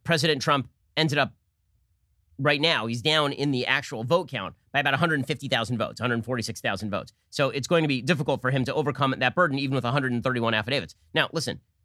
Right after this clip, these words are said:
should our systems be cleaner? Absolutely, right? Our systems should be run like Florida. Would it be great if there were no voter fraud, no voter irregularity? Absolutely. But that is not the legal burden. The legal standard here is you have to prove enough. I'm just telling you so we're realistic about the future here, guys. This does not mean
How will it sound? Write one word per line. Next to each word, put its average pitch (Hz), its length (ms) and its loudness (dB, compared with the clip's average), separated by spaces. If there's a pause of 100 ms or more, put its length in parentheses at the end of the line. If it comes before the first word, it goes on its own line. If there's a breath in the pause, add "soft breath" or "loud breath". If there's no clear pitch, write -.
should - 180 0
our 170 100 6
systems 156 380 -2
be 131 80 -4
cleaner? 170 480 0
Absolutely, 143 720 -2
right? 123 160 2
Our 143 80 0
systems 160 340 -2
should 147 140 -6
be 143 80 -2
run 123 320 2
like 135 200 -2
Florida. 156 380 -2 (440)
Would 151 80 2
it 165 60 0
be 180 80 0
great 175 220 2
if 120 60 -6
there 147 100 0
were 139 40 2
no 190 160 2
voter 113 240 -2
fraud, 82 300 -8 (240)
no 139 180 4
voter 160 220 2
irregularity? 95 640 -4 (100)
Absolutely. 156 500 -2
But - 140 -8
that 139 140 2
is 117 80 -6
not 151 220 2
the 151 60 -10
legal 127 220 -6
burden. 156 260 0
The 110 80 -4
legal 107 200 -6
standard 156 340 -4
here 151 160 0
is 107 160 -6
you 104 80 -8
have 123 160 -2
to - 80 -12
prove 151 400 2
enough. 127 460 2 (180)
I'm 123 80 -6
just 127 160 -8
telling 202 240 2
you 135 80 0
so 117 140 -4
we're 113 140 -6
realistic 156 420 -2
about 151 140 -2
the 131 60 -12
future 151 280 -8
here, 98 100 -6
guys. 82 280 -10
This 117 120 -10
does 104 140 -8
not 143 200 4
mean 104 300 0